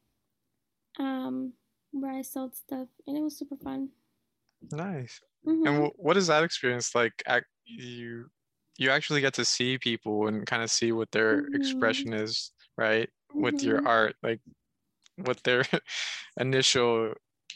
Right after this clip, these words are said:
Speaker 1: Mm-hmm.
Speaker 2: experience, right?
Speaker 1: Yeah. Um, usually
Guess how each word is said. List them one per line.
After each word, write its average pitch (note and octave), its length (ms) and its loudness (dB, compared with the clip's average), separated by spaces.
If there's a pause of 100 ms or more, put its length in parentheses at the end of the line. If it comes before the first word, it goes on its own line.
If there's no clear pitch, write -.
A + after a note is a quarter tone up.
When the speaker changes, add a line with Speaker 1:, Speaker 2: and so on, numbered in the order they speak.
(140)
Speaker 1:
Mm-hmm. D4 400 -2
Speaker 2:
experience, A#2+ 400 2
right? A2+ 320 2 (600)
Speaker 1:
Yeah. C4+ 500 -6 (640)
Um, C#4 500 0
usually G4 460 2